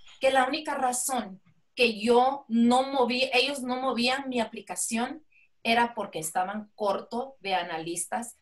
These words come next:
para mirar mi file. Entonces le digo al señor, "Bueno, entonces, ¿usted es un analista?" "Sí, señora." "Muy bien, ¿usted puede poner su nombre para poder seguir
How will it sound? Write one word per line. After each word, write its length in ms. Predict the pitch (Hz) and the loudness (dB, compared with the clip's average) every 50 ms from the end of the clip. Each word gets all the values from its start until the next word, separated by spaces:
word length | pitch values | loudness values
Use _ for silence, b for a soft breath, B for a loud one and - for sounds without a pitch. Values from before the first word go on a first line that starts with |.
| _ _ _ | _ _ _
para 280 | - 190 180 185 185 185 | -2 0 0 0 -2 -2
mirar 560 | 170 170 165 160 170 165 165 160 - 220 - _ _ _ _ _ _ _ | -4 -8 -6 -2 0 0 0 0 -2 -4 -10 _ _ _ _ _ _ _
mi 300 | 208 190 196 202 202 190 | -10 -10 -8 -8 -8 -8
file. 420 | 196 - 190 160 165 - 104 - - - _ _ _ _ _ _ _ b b b b b - | -4 0 2 2 2 0 -2 -8 -12 -18 _ _ _ _ _ _ _ b b b b b -12
Entonces 360 | 202 214 254 262 247 285 285 | -2 2 2 2 4 2 2
le 100 | 277 269 | 2 4
digo 180 | 240 262 262 285 | 4 4 4 4
al 80 | 277 269 | 2 2
señor, 500 | - 269 247 233 226 233 233 226 214 214 | 2 2 2 2 2 2 2 2 2 2
"Bueno, 300 | 233 247 240 220 185 180 | 4 4 4 4 2 -2
entonces, 480 | - - - 247 262 262 311 320 240 | -4 -4 -2 -2 0 0 -2 -2 -2
¿usted 260 | 247 240 - - 320 | -2 0 6 8 8
es 100 | 330 320 | 8 8
un 140 | 415 370 359 | 4 2 2
analista?" 560 | 359 339 311 285 285 320 359 392 - - 466 466 453 453 - _ _ | 4 4 4 4 2 2 2 2 2 2 0 0 0 -4 -10 _ _
"Sí, 280 | - - - - 277 277 | -8 -4 -2 0 0 2
señora." 560 | 277 277 247 226 208 185 160 139 - - - _ _ _ _ | 2 2 2 2 2 0 0 -2 -2 -6 -10 _ _ _ _
"Muy 320 | - 226 247 302 320 330 320 | 0 2 6 6 8 6 6
bien, 360 | 302 262 240 214 180 175 - - | 6 4 4 2 2 -2 -6 -6
¿usted 360 | 254 269 - - 294 - - | -2 0 0 2 2 2 2
puede 280 | 302 311 311 349 - | 2 4 4 2 0
poner 440 | - 302 277 262 262 269 302 302 - | -2 -2 0 2 2 2 2 2 0
su 220 | - - 320 285 254 | 0 -2 -2 0 0
nombre 420 | 254 247 247 269 294 - 349 392 427 415 - _ _ _ _ _ | 2 4 4 2 2 2 2 2 2 0 -6 _ _ _ _ _
para 380 | 262 254 262 262 262 269 - - - _ _ | 6 8 8 8 6 4 -2 -14 -20 _ _
poder 320 | 262 262 247 254 269 294 | 6 6 8 8 6 4
seguir 680 | 285 - - 285 277 240 226 262 269 294 349 - - | 4 4 4 4 4 4 4 4 2 2 0 -2 -6